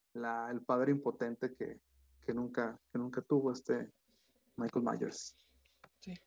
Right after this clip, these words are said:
Speaker 2: igual y el,
Speaker 1: Eso
Speaker 2: y
Speaker 1: es lo que yo
Speaker 2: el,
Speaker 1: veo.
Speaker 2: y el rechazo, ¿no? De todos los niños y los bullies, la hermana
Speaker 1: Sí,
Speaker 2: también, que era
Speaker 1: así
Speaker 2: bien
Speaker 1: es.
Speaker 2: culera con él, o sea, todo, todo
Speaker 1: Ujú.
Speaker 2: el, el, la infancia mala que tuvo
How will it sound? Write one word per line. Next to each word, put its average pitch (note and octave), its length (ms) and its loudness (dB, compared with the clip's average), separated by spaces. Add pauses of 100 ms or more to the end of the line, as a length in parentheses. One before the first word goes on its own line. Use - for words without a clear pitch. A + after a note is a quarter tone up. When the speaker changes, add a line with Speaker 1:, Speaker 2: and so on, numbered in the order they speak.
Speaker 2:
igual C3 320 2
y C3 60 6
el, B2 160 4
Speaker 1:
Eso C#3 140 -2
Speaker 2:
y C3+ 60 6
Speaker 1:
es B2+ 80 6
lo B2 60 4
que A#2+ 60 4
yo A#2 100 4
Speaker 2:
el, A2 60 2
Speaker 1:
veo. G#2+ 80 -8 (340)
Speaker 2:
y C3+ 100 0
el B2+ 120 4
rechazo, C3+ 500 4
¿no? D3 180 2
De D3 80 4
todos C3+ 220 2
los A#2 160 0
niños A#2+ 600 -2
y A2+ 120 -14 (840)
los A#2+ 180 -10
bullies, B2+ 460 2
la A#2+ 120 4
hermana B2 340 2
Speaker 1:
Sí, C#3+ 80 10
Speaker 2:
también, F#3+ 280 6
que - 100 -2
era A#2+ 80 2
Speaker 1:
así D#3 60 2
Speaker 2:
bien D#3 120 4
Speaker 1:
es. - 40 -4
Speaker 2:
culera G#2+ 300 -4
con A2 200 -6
él, D3 380 -2
o B2 60 -4
sea, B2 160 -8
todo, C3 340 -2 (1200)
todo C3 180 4
Speaker 1:
Ujú. C#3 140 2 (140)
Speaker 2:
el, C3 100 0
el, A#2+ 280 4
la A2 200 4
infancia C#3 540 2
mala E3 320 6
que C#3+ 120 -2
tuvo C3+ 380 0